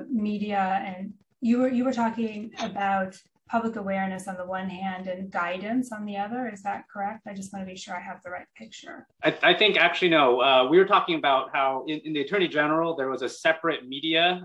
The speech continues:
Speaker 2: uh, relations
Speaker 1: I
Speaker 2: group
Speaker 1: see.
Speaker 2: as opposed to the public education group. Attorney General, uh, well, privacy public education.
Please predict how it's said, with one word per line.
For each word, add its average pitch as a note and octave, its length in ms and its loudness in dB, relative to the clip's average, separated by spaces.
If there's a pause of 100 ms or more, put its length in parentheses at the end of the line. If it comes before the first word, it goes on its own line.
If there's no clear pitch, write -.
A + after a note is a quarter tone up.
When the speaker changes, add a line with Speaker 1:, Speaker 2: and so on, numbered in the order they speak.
Speaker 2:
uh, C3 140 0
relations C#3+ 800 -4 (180)
Speaker 1:
I - 80 -2
Speaker 2:
group A3 240 2
Speaker 1:
see. - 100 -18 (280)
Speaker 2:
as C#3+ 160 4
opposed C3+ 420 4
to C#3+ 60 -6
the B2+ 60 -4
public B2+ 340 2
education B2 580 0
group. C#3+ 200 -4 (360)
Attorney E3 200 6
General, C#3+ 580 6
uh, A#2+ 580 6 (180)
well, D3+ 100 -2
privacy D3+ 440 -4
public A#2 300 -10
education. G#2+ 680 -4